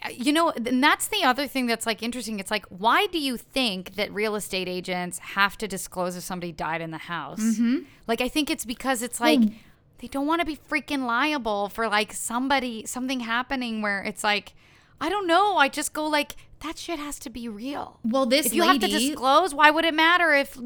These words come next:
Speaker 1: ghosts weren't real? <laughs>
Speaker 2: I know. And, like, this lady killed, like, me-,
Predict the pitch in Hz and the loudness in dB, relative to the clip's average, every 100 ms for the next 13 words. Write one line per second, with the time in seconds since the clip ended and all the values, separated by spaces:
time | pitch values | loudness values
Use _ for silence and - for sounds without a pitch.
0 | 220 285 294 - 277 262 233 294 262 240 | 4 4 4 0 -2 -2 -2 0 0 -2
1 | - _ _ _ - 240 226 - - 247 | -10 _ _ _ -8 -6 -6 -8 -2 2
2 | 254 240 202 220 254 247 202 240 226 233 | 6 4 2 2 2 2 2 0 2 -2
3 | 214 - 208 190 185 185 - _ _ - | -2 -4 -6 -6 -6 -10 -10 _ _ -2
4 | 202 208 214 | 2 4 2